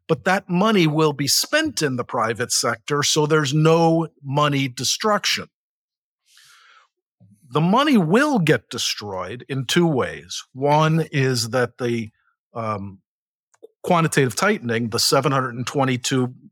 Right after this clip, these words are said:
twenty billion dollars of treasury runoff from the Fed's balance sheet will require th-,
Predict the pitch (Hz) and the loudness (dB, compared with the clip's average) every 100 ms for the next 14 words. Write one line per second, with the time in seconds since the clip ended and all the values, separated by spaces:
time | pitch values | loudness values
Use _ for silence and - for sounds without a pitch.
0 | - 165 160 147 123 143 139 135 127 135 | -10 -2 0 0 2 2 4 2 2 4
1 | 131 127 123 117 - - - - 147 123 | 4 2 0 0 -4 -10 -20 -4 0 0
2 | - - 156 147 139 139 123 135 175 160 | -2 0 2 2 2 0 2 2 2 4
3 | 113 120 - - 143 123 123 - 139 131 | 2 2 0 -6 -4 -2 -4 -4 0 0
4 | 113 - 175 202 170 120 - - 107 113 | -2 -2 0 2 0 0 -2 -2 -4 -8
5 | - - _ 131 139 170 185 190 196 196 | -12 -20 _ -6 2 4 6 4 4 4
6 | 170 160 - 151 135 117 117 113 120 _ | 2 0 0 2 2 2 0 -2 -6 _
7 | _ _ - | _ _ -18